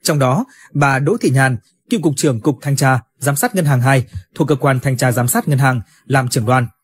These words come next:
Bà Nhàn bị khởi tố, bắt tạm giam về tội lợi dụng chức vụ, quyền hạn trong khi thi hành công vụ. Tới ngày hai mươi lăm tháng mười, thêm bảy cựu lãnh đạo ngân hàng S C B bị khởi tố, bắt tạm giam và ra lệnh truy nã vào hai mươi chín tháng mười, nâng số bị can trong đại án Vạn Thịnh Phát lên ba mươi chín người.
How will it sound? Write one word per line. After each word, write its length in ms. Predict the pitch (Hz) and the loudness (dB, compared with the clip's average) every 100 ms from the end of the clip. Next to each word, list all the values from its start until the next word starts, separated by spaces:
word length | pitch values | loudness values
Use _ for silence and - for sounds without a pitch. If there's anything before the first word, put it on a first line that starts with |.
| _ _ _ 139 | _ _ _ -2
Bà 120 | 151 | -2
Nhàn 280 | 139 123 120 | 0 0 0
bị 100 | 135 | 2
khởi 160 | 143 | 0
tố, 300 | 131 135 247 - _ | 2 2 0 -4 _
bắt 160 | 196 - | -4 -2
tạm 160 | 214 127 | -2 0
giam 240 | 135 135 | 0 2
về 100 | 127 | 0
tội 200 | 123 139 | 2 2
lợi 140 | 131 131 | 2 2
dụng 240 | 139 143 | 0 -2
chức 180 | - 208 | -4 2
vụ, 240 | 185 139 - _ | 2 2 -6 _
quyền 140 | 170 131 | -2 0
hạn 200 | 139 139 - | -2 -4 -4
trong 180 | 165 143 | -2 0
khi 140 | 147 | 0
thi 100 | 143 | 0
hành 120 | 120 | 0
công 120 | 131 | 0
vụ. 240 | 120 139 - _ _ _ _ _ _ _ 156 | 2 0 0 _ _ _ _ _ _ _ -2
Tới 80 | |
ngày 240 | 185 233 139 | 0 0 2
hai 120 | 143 | 2
mươi 40 | |
lăm 80 | 143 | 2
tháng 140 | 131 131 | 2 2
mười, 260 | 139 120 - _ _ - | 2 0 -4 _ _ 0
thêm 280 | 160 147 147 | 2 2 -2
bảy 160 | 160 | -4
cựu 160 | - 139 | 0 0
lãnh 140 | 190 | 2
đạo 160 | 220 139 | 0 0
ngân 160 | 143 143 | 2 2
hàng 200 | 135 120 208 | 2 0 -2
S 120 | 151 | 0
C 40 | |
B 60 | 135 131 131 | 2 2 0
bị 60 | |
khởi 160 | 135 127 | 0 0
tố, 300 | 127 185 254 - _ | 2 0 -2 -10 _
bắt 140 | 165 - | -6 -2
tạm 140 | 131 | -4
giam 240 | 127 135 123 - - | 0 0 -2 -10 -4
và 160 | 135 131 | -2 0
ra 100 | 147 | -2
lệnh 180 | 143 | -2
truy 140 | - 147 | -2 0
nã 240 | 139 208 | 0 -2
vào 240 | 208 147 113 | 0 0 2
hai 120 | 135 | 0
mươi 40 | |
chín 140 | 135 123 | 0 0
tháng 120 | 127 | 2
mười, 220 | 139 117 - _ _ - | 2 0 -6 _ _ -2
nâng 200 | 151 139 | 0 2
số 160 | - 208 | 0 -2
bị 100 | 226 | 0
can 260 | 143 135 | 0 0
trong 220 | - 139 | 2 2
đại 160 | 147 165 | 2 0
án 300 | 143 131 220 | -2 0 2
Vạn 180 | 226 160 | 0 -2
Thịnh 160 | 160 143 | -4 -2
Phát 240 | - - | -2 0
lên 240 | 135 127 | 0 0
ba 80 | 127 | 0
mươi 60 | 127 | 0
chín 160 | 120 143 | 0 2
người. 220 | 131 | 2